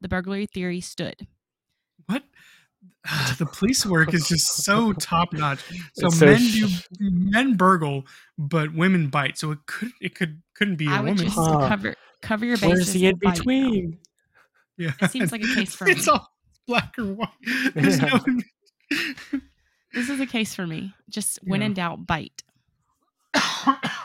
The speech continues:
Speaker 2: right, go ahead.
Speaker 1: The suspected burglars, no, yeah, the, sorry.
Speaker 3: Yes.
Speaker 1: The suspected burglars of the crime remained at large, and despite a follow-up newspaper story eight months later and a monetary reward offered by the Rasmussen family, the L A P D was just too preoccupied with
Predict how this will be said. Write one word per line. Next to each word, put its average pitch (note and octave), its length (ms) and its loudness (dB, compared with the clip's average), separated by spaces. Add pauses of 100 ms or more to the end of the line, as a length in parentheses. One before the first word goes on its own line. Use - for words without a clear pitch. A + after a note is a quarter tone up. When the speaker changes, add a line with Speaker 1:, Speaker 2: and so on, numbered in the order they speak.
(1400)
Speaker 2:
right, C#3 200 -6 (300)
go E3+ 80 -2
ahead. C#3+ 160 0
Speaker 1:
The A#3+ 60 -2
suspected B3+ 600 -4
burglars, G#3 840 -4 (160)
no, F3 200 -10 (140)
yeah, F#3 160 -10 (380)
the, G#3 100 -4
sorry. - 240 -6
Speaker 3:
Yes. C3 160 -6
Speaker 1:
The G3+ 60 -14
suspected A3+ 400 -4
burglars G#3+ 340 -2
of G#3 80 -6
the A3 100 -4
crime F#3 380 -4 (100)
remained G3 380 -2
at A#3 140 -6
large, F#3+ 340 -2
and G3 140 -8
despite F#3+ 440 -2
a A3 120 -8 (220)
follow-up G#3+ 520 2
newspaper G3 520 -2 (520)
story F#3 420 -2
eight G#3 160 0
months A#3 240 0
later F#3 380 0
and F#3 80 -4
a F#3 40 -4
monetary G#3+ 520 -2
reward G#3 320 -4
offered G3 320 -2
by G3 120 -4
the F#3+ 100 -4
Rasmussen G3+ 540 -4
family, F3 300 -2
the - 160 -6
L G3 120 0
A A3 80 -2
P - 160 -2
D F#3+ 120 -4
was F#3 120 -4
just - 220 -10
too G#3+ 220 0
preoccupied F3+ 640 -2
with F#3 120 -10